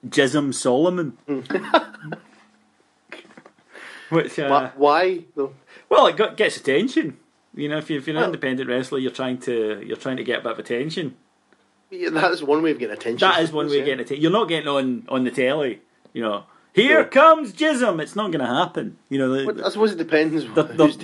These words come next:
Speaker 2: telling.
Speaker 1: trying to sell this product to kids, you know, they're not, they're, they're not gonna let you be Jizz. Right, uh, I think Rostov have got to win this, haven't they?
Speaker 2: I think so. For mastering the art of the, the pithy to the point email, yes.
Speaker 1: No, for being racist bastards.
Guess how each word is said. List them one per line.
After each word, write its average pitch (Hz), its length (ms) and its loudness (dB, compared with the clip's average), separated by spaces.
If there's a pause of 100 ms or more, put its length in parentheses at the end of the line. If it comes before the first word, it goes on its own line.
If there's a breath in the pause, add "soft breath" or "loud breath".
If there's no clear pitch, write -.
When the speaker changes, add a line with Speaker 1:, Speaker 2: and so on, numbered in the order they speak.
Speaker 2:
telling. 139 60 2
Speaker 1:
trying 220 200 4
to 185 60 0
sell 151 200 4
this 135 140 2
product 127 420 2
to - 60 -14
kids, 156 400 2
you 131 60 -8
know, 135 100 -4
they're 139 100 -2
not, 165 220 -2
they're, 143 120 -2 (140)
they're 143 100 -4
not 165 180 -4
gonna 113 160 -6
let 110 180 -2
you 101 300 -4
be 101 120 -6
Jizz. 107 240 -6 (300 loud breath)
Right, 185 380 6
uh, 147 380 4
I 131 60 -4
think 170 160 0
Rostov 135 720 2
have 107 140 -18
got 123 160 4
to 123 80 0
win 127 200 2
this, 117 200 -4
haven't 127 240 -4
they? 104 220 -4 (540 loud breath)
Speaker 2:
I - 60 -2
think - 180 2
so. - 100 -4
For 156 120 2
mastering 175 560 2
the 147 100 2
art 127 200 2
of 120 80 -12
the, 117 180 -10
the 120 140 4
pithy 139 440 -2
to 127 220 0
the 117 80 -2
point 120 200 0
email, 156 440 0
yes. 135 320 -2
Speaker 1:
No, 151 280 2
for 156 120 -6
being 135 200 -2
racist 131 360 -4
bastards. 123 640 -4